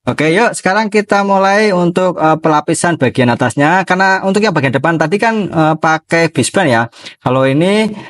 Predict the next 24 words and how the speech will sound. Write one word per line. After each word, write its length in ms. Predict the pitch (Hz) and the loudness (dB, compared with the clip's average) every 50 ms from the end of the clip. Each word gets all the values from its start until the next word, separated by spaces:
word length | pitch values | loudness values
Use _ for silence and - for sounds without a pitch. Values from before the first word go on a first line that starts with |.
| - - - - | -20 -20 -12 -6
saya 320 | - 139 139 151 160 156 | -2 0 2 2 2 0
pakainya 1040 | - 147 143 147 139 - 151 143 143 143 143 147 147 156 165 165 165 165 160 156 156 | 0 0 0 0 0 0 0 0 2 2 2 2 2 2 2 2 2 2 2 2 0
lapisan 400 | 160 147 - - - 160 151 - | 0 -2 0 -2 -2 -2 -2 0
saja 480 | 151 - - - 139 127 123 131 143 | -2 0 0 2 2 2 2 2 0
seperti 400 | 143 151 147 143 147 135 120 117 | 0 0 0 0 2 2 2 2
ini. 480 | 117 117 120 127 147 170 185 165 - - - 117 | 2 2 2 2 2 2 0 -2 -4 -6 -2 0
Nah, 320 | 113 113 110 110 110 107 | 0 2 2 2 0 0
tak 160 | - 127 - | -2 -2 0
potong, 480 | 139 131 - - 156 175 185 190 190 175 | -2 -2 0 0 0 0 -2 -4 -4 -4
saya 240 | - 170 165 165 160 | 0 0 0 0 0
ratakan 320 | - 160 - 196 190 - | -2 -2 -4 -4 -4 -2
dengan 160 | 147 127 123 | -2 -2 -2
bagian 320 | - - 117 - 127 120 120 | -2 -2 -2 -2 -2 -2 -2
resleting 480 | 117 - 135 123 - - 131 127 131 | 0 0 0 -2 0 0 0 2 2
yang 160 | 131 127 127 | 2 2 0
udah 80 | 127 110 | 0 0
jadi 320 | - 117 117 120 120 110 | -2 0 0 0 0 2
itu. 400 | 135 135 143 156 175 190 214 226 208 - - - - - - - - - _ - | 2 2 2 2 2 2 2 0 -2 -6 -14 -20 -20 -20 -20 -20 -20 -16 _ -4
Nah, 320 | 117 113 113 110 107 110 | -2 0 0 0 0 0
tak 160 | 117 - 120 | -2 -2 -2
potong 240 | - 120 123 - 143 | -2 0 0 0 -2
seperti 400 | - - - - - 175 185 190 | -2 -2 -2 -2 0 0 0 2
ini. 320 | 196 202 208 208 214 220 214 - - - - | 2 2 2 2 2 0 -2 -4 -10 -16 -6
Kemudian 960 | - 151 147 147 147 147 135 123 127 135 143 151 160 175 180 185 185 190 185 | -2 0 2 2 2 2 2 2 2 4 2 2 2 2 0 -2 -4 -8 -12